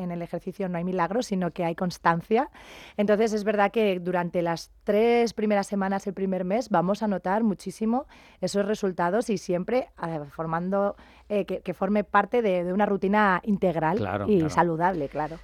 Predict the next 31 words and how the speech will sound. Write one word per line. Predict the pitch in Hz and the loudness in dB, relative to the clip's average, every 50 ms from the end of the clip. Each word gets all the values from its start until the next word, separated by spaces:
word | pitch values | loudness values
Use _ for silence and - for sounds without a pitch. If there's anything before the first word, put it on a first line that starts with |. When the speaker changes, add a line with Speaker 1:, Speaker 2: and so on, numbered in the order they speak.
| - | -14
Speaker 2:
Eh, | - - - - - 214 - - 190 165 147 127 | -12 -8 -8 -6 -6 -8 -8 -8 -8 -8 -6 -6
mm, | 117 120 120 113 113 113 113 113 110 110 110 107 107 107 110 151 - | -4 -4 -4 -4 -4 -4 -4 -6 -6 -6 -6 -6 -6 -8 -8 -10 -10
sabemos | - - 98 90 104 113 120 107 - | -8 -6 -4 -2 -2 -2 -2 -2 -4
que | - 107 98 90 | -4 -6 -6 -4
mejora | 95 92 - 107 101 | -4 -4 -4 -4 -4
nuestra | 104 104 - 107 110 | -4 -4 -4 -4 -4
piel, | - 123 127 120 | 0 0 0 0
pero | - 123 104 98 | -2 -4 -6 -6
no | 104 101 | -8 -6
solo | - 117 107 110 | -4 0 2 4
eso, | 120 117 - 139 | 4 4 4 2
ya | 117 107 | 2 0
nos | 101 101 110 | 0 -2 -4
has | 101 101 | -4 -4
explicado | 104 - - 104 101 - 110 110 | -4 -4 -4 -4 0 2 2 2
otros | 104 - 107 101 | 2 0 -2 -4
beneficios | 101 104 104 95 - 120 107 - 113 98 | -4 -6 -6 -4 -2 -4 -2 -2 -4 -4
del | 104 104 95 | -4 -6 -6
panel | - 101 95 92 98 107 110 107 110 110 113 113 113 104 - - - - - | -6 -6 -6 -4 -2 -2 -2 -2 -2 -2 -4 -4 -4 -6 -8 -10 -20 -16 -12
a | - - 117 110 107 | -10 -8 -8 -6 -6
niveles, | 107 110 107 110 117 113 110 117 113 113 107 - - - | -6 -4 -2 0 2 2 2 2 0 0 -2 -6 -8 -8
eh, | 139 123 127 127 123 123 123 127 120 120 123 127 123 123 - - - - - - - | -6 -6 -6 -6 -6 -6 -4 -2 -2 -2 -2 -4 -4 -6 -8 -8 -8 -8 -8 -8 -6
epidérmicos, | - 139 107 - 113 101 123 120 123 127 127 - - 127 - | -6 -4 -2 0 2 4 6 6 4 4 0 0 0 -2 0
pero | - 135 123 95 | 0 0 2 4
por | - 117 | 4 4
Speaker 1:
Ujú. | 104 98 | 2 2
Speaker 2:
debajo, | 107 107 120 127 123 147 - 131 131 127 131 | 2 2 2 2 2 0 0 2 4 6 6
hasta | 120 - - 107 | 4 2 -2 -10
muscular, | 104 104 101 - - - 113 113 113 113 117 117 117 113 - | -10 -10 -14 -12 -6 -4 0 2 2 2 2 2 0 -2 -4
Speaker 1:
Ujú. | - - | -4 -4
Speaker 2:
recuperación. | 175 180 113 - - 113 107 101 - - 127 131 135 135 117 | -4 -4 -4 -2 0 0 0 -2 0 4 4 4 4 4 0